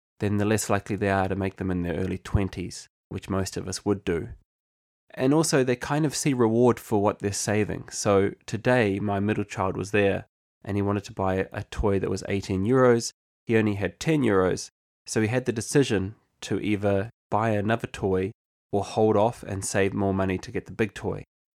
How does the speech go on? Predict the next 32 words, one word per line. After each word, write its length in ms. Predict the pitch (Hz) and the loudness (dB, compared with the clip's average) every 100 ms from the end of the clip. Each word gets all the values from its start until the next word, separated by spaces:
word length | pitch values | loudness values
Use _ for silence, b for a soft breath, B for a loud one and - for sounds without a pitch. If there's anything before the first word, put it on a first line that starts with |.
| _ _ - | _ _ -14
And 140 | 101 98 | -8 -2
he 100 | 110 | 0
normally 380 | 110 131 139 107 | 4 6 6 4
would 160 | 104 | 2
hold 260 | 101 101 98 | 0 0 0
off, 220 | 92 - | -2 -4
but 100 | - | -12
today 280 | - 104 98 | -4 -2 -2
he 160 | 101 | -2
actually 220 | 95 - - | -6 -8 -12
decided 360 | 92 95 90 | -8 -6 -6
to 80 | - | -8
buy 240 | 98 92 | -6 -4
another 260 | 90 95 95 | -2 -4 -4
toy. 380 | 92 - 95 - _ _ _ _ _ _ _ - | -6 -6 -6 -8 _ _ _ _ _ _ _ -14
But 100 | - | -12
the 60 | |
point 260 | - 147 139 | -2 2 4
is, 140 | 113 | 2
is 160 | 107 - | 0 -8
I 200 | 107 110 | -8 -6
wasn't 280 | 117 110 123 | -4 -4 -4
gonna 140 | 107 | -4
go 140 | 101 98 | 0 0
and 100 | 95 | 0
help 220 | 98 92 | -2 -2
him 100 | 98 | -2
out 160 | 92 90 | -2 -4
or 60 | |
bail 280 | 87 92 90 | -6 -6 -4
him 120 | 90 | -6
out. 260 | 92 73 | -6 -8